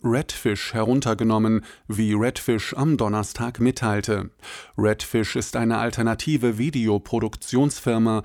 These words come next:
die sich auf gesellschaftskritische Dokumentarfilme spezialisiert hat.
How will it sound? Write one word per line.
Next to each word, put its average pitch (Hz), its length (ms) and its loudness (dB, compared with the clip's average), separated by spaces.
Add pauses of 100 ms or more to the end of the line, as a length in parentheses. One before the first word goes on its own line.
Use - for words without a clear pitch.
(300)
die 120 80 0
sich 113 240 -2
auf 110 220 -4
gesellschaftskritische 117 1200 -2
Dokumentarfilme 110 1040 -2
spezialisiert 120 920 -2
hat. 101 260 -4